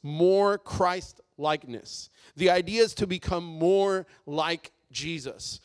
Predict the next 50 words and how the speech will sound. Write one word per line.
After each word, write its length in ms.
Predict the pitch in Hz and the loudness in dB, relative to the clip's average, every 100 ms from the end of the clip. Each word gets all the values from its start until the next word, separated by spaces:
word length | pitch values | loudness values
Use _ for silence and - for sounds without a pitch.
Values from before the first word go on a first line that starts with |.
| _ - - | _ -16 -6
who 120 | 202 | 0
is 280 | 190 147 151 | 0 0 -10
the 200 | 190 233 | -8 -6
most 460 | 226 226 214 156 | 2 2 2 -4
joyful 600 | 131 185 196 190 160 147 156 | 0 2 2 -2 -2 -2 -2
human 640 | - 175 185 190 190 196 - | -6 -2 0 2 0 -2 -10
and 240 | 147 202 | -12 -4
God, 260 | 196 160 147 | 2 2 0
because 240 | 156 151 | -6 -8
he 60 | 131 | -6
is 140 | 139 | -8
both 260 | 127 151 156 | -2 -2 -2
God 200 | 156 156 | -2 -2
and 120 | 160 | -2
man. 240 | 139 131 131 - - _ | -4 -4 -8 -16 -20 _
He 160 | 165 | -2
is 140 | 160 127 | -2 0
the 80 | 156 | -2
most 420 | 160 185 202 - | 0 0 0 -6
joyful 680 | 139 185 180 - 170 156 _ _ _ _ | -4 -4 -4 -6 -8 -8 _ _ _ _
being 480 | 127 196 202 165 156 160 - | -4 -2 0 0 -2 -8 -4
ever. 440 | 185 151 104 76 _ _ _ _ _ _ _ _ - | -4 -4 -8 -12 _ _ _ _ _ _ _ _ -10
He 200 | 196 202 | -2 -2
is 160 | 180 | -2
the 120 | 165 | -4
most 540 | 185 185 202 240 - 156 | -6 0 2 2 0 0
joyful 460 | 180 202 196 190 | 2 2 0 -4
person. 560 | 180 - 202 - 139 113 | -6 -4 -4 -4 -14 -14
In 140 | 147 143 | -12 -10
spite 480 | - - 196 294 330 | -10 -6 -2 0 0
of 120 | 294 | 0
the 80 | 285 | 0
affliction 500 | - 254 254 - 220 | 0 0 0 -2 -8
he 160 | 202 | -4
endured, 420 | 208 180 180 156 - - - | -6 -4 -4 -4 -8 -20 -6
the 100 | 160 | -4
point 260 | - 208 226 | 2 2 2
that 80 | 214 | 0
we 220 | 220 269 | 2 6
want 240 | 247 202 | 6 4
to 80 | 170 | 0
do 100 | 180 | -4
is 80 | 175 | -2
become 320 | 180 190 175 | -4 -4 -4
the 80 | 175 | -2
most 560 | 160 170 170 - - | 0 0 0 -6 -14
joyful 480 | 127 147 180 175 170 | 0 4 4 2 -2
person 460 | - 170 160 - 135 | -4 -6 -8 -8 -6
<laughs> 40 | |
ever. 320 | 175 139 131 | -6 -4 -10